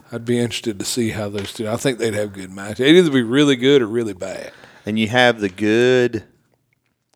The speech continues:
Speaker 2: promos.
Speaker 1: Yes.
Speaker 2: And, and I think Omega cuts a pretty good promo for what it is.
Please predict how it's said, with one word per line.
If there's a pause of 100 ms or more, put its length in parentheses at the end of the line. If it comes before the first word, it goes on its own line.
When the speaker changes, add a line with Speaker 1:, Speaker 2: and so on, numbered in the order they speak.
(400)
Speaker 2:
promos. (680)
Speaker 1:
Yes. (1000)
Speaker 2:
And, (1700)
and
I
think
Omega
cuts
a
pretty
good
promo
for
what
it
is.